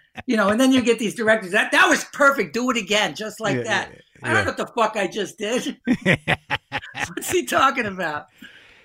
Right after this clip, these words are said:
Speaker 2: But that, they kept you on. Usually, you know, they kinda churn through guys in one season, the bad guys. But you were on for two seasons 'cause they, they
Speaker 1: Yeah.
Speaker 2: got, got a lot out of you.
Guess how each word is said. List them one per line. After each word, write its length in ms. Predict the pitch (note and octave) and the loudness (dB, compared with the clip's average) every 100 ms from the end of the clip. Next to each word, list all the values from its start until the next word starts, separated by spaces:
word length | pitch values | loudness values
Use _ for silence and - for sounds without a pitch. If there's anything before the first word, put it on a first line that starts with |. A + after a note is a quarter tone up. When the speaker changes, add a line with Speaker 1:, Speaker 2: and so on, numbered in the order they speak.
| _ | _
Speaker 2:
But 160 | - F#3+ | -2 2
that, 200 | A#3 G3+ - F3 | 2 2 -2 -6
they 180 | D#3 G3 | 0 0
kept 320 | - B3 - | 0 -2 -2
you 160 | A3+ A#3 | -4 0
on. 180 | C#4+ G#3 | 0 0
Usually, 360 | A3+ B3 A3 | -2 -2 -2
you 180 | E3+ D#3+ | 2 2
know, 120 | D#3 | 2
they 160 | D3 D3+ | 2 0
kinda 340 | F3 E3+ D#3 | 2 2 2
churn 360 | - F#3 F3 D#3 | 0 0 0 0
through 220 | F3 F#3+ | -2 -2
guys 300 | E3+ D3 C3+ | 2 2 2
in 120 | C3+ C#3 | 0 0
one 180 | C#3+ | -2
season, 520 | B2+ F3+ G#3 E3 C3 G#2 - _ | -2 -4 -4 -2 -4 -4 -12 _
the 80 | B2+ | -4
bad 340 | A2 B2 A#2 | 0 2 0
guys. 260 | G#2 A2 G#2 | 0 0 0
But 100 | A#2 | -2
you 160 | C#3+ G3 | 0 2
were 120 | F3 | 4
on 120 | D#3+ | 2
for 100 | C#3 | 0
two 220 | - D#3 | -4 -6
seasons 520 | - E3 G#3 C#3+ G#2+ | -4 -6 -6 -6 -8
'cause 160 | - A#2 | -8 -6
they, 220 | C3+ C#3 - _ _ _ - | -4 -4 -6 _ _ _ -2
they 140 | D3 | 2
Speaker 1:
Yeah. 200 | D3+ C#3+ | 4 4
Speaker 2:
got, 220 | B2+ C3 | 2 0
got 260 | A#2+ D3 C#3+ | 2 4 6
a 60 | C#3+ | 4
lot 260 | D3+ D3 | 4 6
out 220 | D3 G3+ | 6 4
of 60 | D#3 | 2
you. 200 | G2 F2 | -2 -4